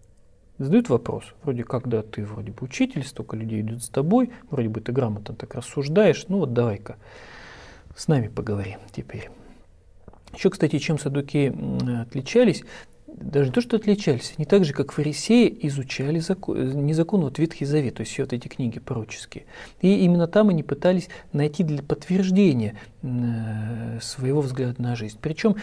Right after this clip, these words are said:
не все книги Ветхого Завета они принимали. Если не ошибаюсь, только вот, ну, Пятикнижие Моисеева, там еще что-то. Вот именно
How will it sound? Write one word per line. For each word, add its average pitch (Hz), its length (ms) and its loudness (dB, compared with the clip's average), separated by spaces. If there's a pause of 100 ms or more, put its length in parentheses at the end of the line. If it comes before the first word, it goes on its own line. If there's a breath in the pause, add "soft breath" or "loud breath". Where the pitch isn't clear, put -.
(140 loud breath)
не 185 220 6
все 170 240 2
книги 147 360 -2
Ветхого 131 360 -2
Завета 131 320 -2
они 120 160 -2
принимали. 160 720 2 (300 loud breath)
Если - 240 -6
не 139 60 -2
ошибаюсь, 147 380 2
только 123 300 -8
вот, 117 180 -6
ну, 135 160 -4 (140)
Пятикнижие 139 500 -2
Моисеева, 127 540 2
там 113 200 -4
еще 156 260 -2
что-то. - 420 -8 (320 loud breath)
Вот 127 160 -6
именно 139 340 0